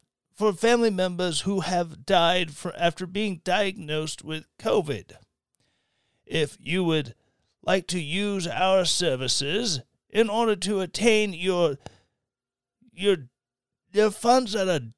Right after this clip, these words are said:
due, please contact us at the I Will Fleesom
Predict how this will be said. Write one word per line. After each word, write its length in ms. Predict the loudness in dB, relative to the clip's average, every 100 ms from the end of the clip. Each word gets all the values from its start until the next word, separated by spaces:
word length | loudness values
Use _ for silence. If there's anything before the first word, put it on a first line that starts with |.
| _ -4
due, 500 | 0 2 2 2 2 0 -10 -20 _ _ _ _ _ _ _ _ _ _ _ _ _ _ _ _ _ _
please 520 | 0 2 4 2 0 -6 _ _ -2
contact 680 | 6 6 4 2 2 0 -2
us 440 | 0 2 2 -2 -8 _ _ _ _ _ _ _ 0
at 200 | 0 2
the 200 | -4 -4
I 300 | -4 2 4
Will 320 | 4 4 4 4
Fleesom 840 | -2 -4 -2 -2 -2 -2 -2 -4